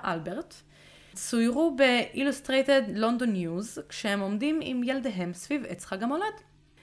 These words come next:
וכמו שאמרנו, בניגוד למשפחת, למשפחת המלוכה הקודמת, ויקטוריה הייתה מאוד פופולרית, כולם נורא אהבו אותה, ומה שעשו אצלה בבית, אה, הפך מיד לאופנה, וזה לא היה רק בבריטניה, זה התפשט גם בארצות הברית,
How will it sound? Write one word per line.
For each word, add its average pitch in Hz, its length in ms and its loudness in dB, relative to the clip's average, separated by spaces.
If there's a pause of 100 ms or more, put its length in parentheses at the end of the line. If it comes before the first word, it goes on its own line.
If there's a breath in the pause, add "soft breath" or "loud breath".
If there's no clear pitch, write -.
(160 soft breath)
וכמו 339 460 4
שאמרנו, 220 540 2
בניגוד 185 340 -2
למשפחת, 175 680 -4 (140)
למשפחת 180 500 -6
המלוכה 175 280 -4
הקודמת, 175 640 -4
ויקטוריה 233 340 -2
הייתה 220 180 0
מאוד 190 360 -2
פופולרית, 180 640 0 (120)
כולם 185 300 -2
נורא 202 200 -2
אהבו 233 460 0
אותה, 180 300 0 (460 loud breath)
ומה 190 180 2
שעשו 226 580 2
אצלה 220 260 0
בבית, 180 760 0 (100)
אה, 175 480 -2
הפך - 300 -8
מיד 226 240 2
לאופנה, 254 460 -2 (300)
וזה 185 240 -8
לא 185 60 4
היה 247 100 8
רק 269 140 2
בבריטניה, 185 640 -2
זה 170 140 -8
התפשט 175 380 -4
גם 196 200 -2
בארצות 185 360 -2
הברית, 175 440 -4